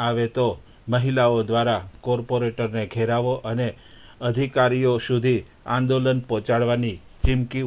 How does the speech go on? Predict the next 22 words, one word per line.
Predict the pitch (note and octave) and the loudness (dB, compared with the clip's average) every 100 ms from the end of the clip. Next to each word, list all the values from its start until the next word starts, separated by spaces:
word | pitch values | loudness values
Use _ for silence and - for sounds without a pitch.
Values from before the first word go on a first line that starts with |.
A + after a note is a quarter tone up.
| A2 | -4
ઉચ્ચારી | - A2+ A2 A2+ | -2 0 2 0
છે. | - A#2+ F#2+ - A2 | 0 0 0 -6 8
જૂનાગઢ | C3 B2+ C3 C#3 B2+ | 10 10 8 6 6
મનપાના | A2+ G#2+ B2+ A#2+ B2 A#2+ G#2+ | 4 6 6 6 6 2 2
અધિકારીઓ | A2 - A#2 A#2 B2 G#2 | 2 6 6 8 6 6
અને | G2+ G#2 | 2 2
કોર્પોરેટર | - A#2 - A#2 A2+ - A2+ A2 G2 | 6 4 6 6 6 6 6 6 6
દ્વારા | G#2+ A#2 F#2 - - B2 | 6 8 6 0 0 6
આ | C3 | 6
વિસ્તારની | C3 B2 - A2+ A2+ A2 A2 A2+ B2+ A#2+ - | 6 2 6 8 8 8 6 6 6 4 2
સમસ્યાઓ | A2+ A#2 - B2 A#2 A#2 A2 | 4 4 4 8 8 8 4
અંગે | G#2+ A2 A#2+ F2 - - _ - | 2 6 6 4 -4 -20 _ 0
ધ્યાન | A2 B2 C3 A#2+ | 6 8 10 10
ન | B2 B2+ A2+ | 10 6 4
અપાતા | A#2 A#2 B2+ G#2+ - - - - | 6 8 8 6 4 -14 -16 4
રોષે | B2 B2+ C#3+ A#2 | 6 8 8 8
ભરાયેલી | A2+ A#2 A2+ A#2 B2 - | 10 10 10 8 6 4
આ | B2+ C3 | 6 8
મહિલાઓએ | A#2+ A2 A2 A2 A2+ | 8 10 10 10 8
જણાવ્યું | G2 G#2 G#2+ G#2+ A2+ G#2+ G#2 | 6 4 6 6 6 4 2
હતું | A#2 A2+ | 2 2
કે | B2 G#2+ | 4 4